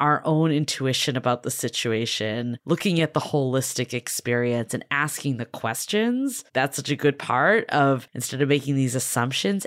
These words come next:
ask and look at it as an opportunity to connect more, not an opportunity to connect less.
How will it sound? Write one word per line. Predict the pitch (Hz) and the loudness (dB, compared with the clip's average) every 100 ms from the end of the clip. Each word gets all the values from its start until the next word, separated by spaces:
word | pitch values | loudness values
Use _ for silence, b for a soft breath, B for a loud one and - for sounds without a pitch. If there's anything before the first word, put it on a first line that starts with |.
| - | -4
ask | 131 123 165 214 - - | -2 0 0 -2 -6 -4
and | 143 127 | -2 -2
look | 131 | 0
at | 131 135 | 2 2
it | 131 - | 0 -2
as | 139 | -2
an | 131 147 | 0 0
opportunity | 156 160 - 151 135 127 | 0 -2 -2 -2 0 0
to | - - | -4 -12
connect | - 135 127 - | -4 -2 -2 -4
more, | 135 160 190 135 113 123 - | -2 2 4 4 4 2 -2
not | 135 139 127 | 0 2 2
an | - 131 | 2 0
opportunity | 120 120 - 117 110 | 0 -4 -4 -4 -4
to | - | -6
connect | 110 - - | -8 -8 -10
less. | 67 55 - - - | -8 -8 -6 -8 -8